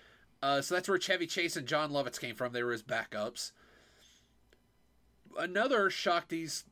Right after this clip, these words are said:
still, he's able, he's applicable for the list. Bob Barker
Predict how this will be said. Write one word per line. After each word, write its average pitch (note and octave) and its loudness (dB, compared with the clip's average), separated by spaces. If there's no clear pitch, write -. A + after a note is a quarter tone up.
still, E3+ -2
he's D#3+ -6
able, D#3+ -2
he's E3+ -4
applicable F#3 0
for A3 -4
the A3 2
list. A#3+ 2
Bob C3+ 0
Barker C#3+ 2